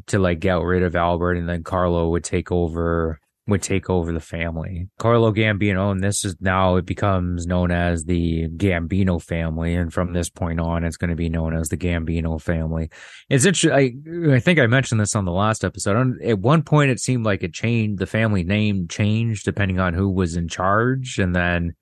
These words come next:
they just stopped doing it. <laughs> Like, you know what I mean? Now, like, everyone just keeps the same name. I wonder why.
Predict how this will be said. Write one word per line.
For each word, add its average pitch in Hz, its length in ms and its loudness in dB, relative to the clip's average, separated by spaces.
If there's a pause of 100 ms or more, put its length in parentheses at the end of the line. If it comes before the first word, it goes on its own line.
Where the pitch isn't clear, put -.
(300)
they 90 340 -2
just 92 200 0
stopped 104 300 0
doing 113 280 0
it. 123 460 -6
<laughs> - 20 -6
Like, - 240 0 (560)
you - 260 0
know 101 100 4
what 92 100 2
I 90 80 2
mean? 95 200 0
Now, 95 440 2
like, 90 160 -6
everyone 92 360 2
just 90 200 -2
keeps - 260 -4
the 90 140 -4
same 90 400 0
name. 95 320 0
I 92 80 2
wonder 101 260 2
why. 87 420 2